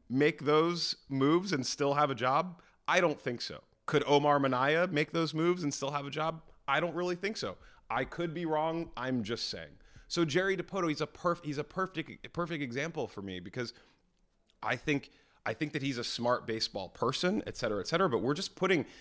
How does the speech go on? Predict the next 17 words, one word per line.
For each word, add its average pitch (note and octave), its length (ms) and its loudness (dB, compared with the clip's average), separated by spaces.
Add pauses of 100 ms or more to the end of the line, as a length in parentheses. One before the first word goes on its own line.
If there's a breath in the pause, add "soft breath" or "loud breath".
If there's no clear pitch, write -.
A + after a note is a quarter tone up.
(160 loud breath)
to - 100 0
me, F#3 100 6
I D3+ 60 6
think C3+ 160 0
we're A2 100 0
just A#2 160 -6
putting B2+ 220 -4
too - 240 -4
much C3+ 200 0
weight A#2 500 0 (380)
on B2+ 280 2
the, G2+ 160 0 (200)
on C3 200 -2
the A2 80 0
job. F2+ 840 -2
It's - 160 -6
like, A2+ 220 -2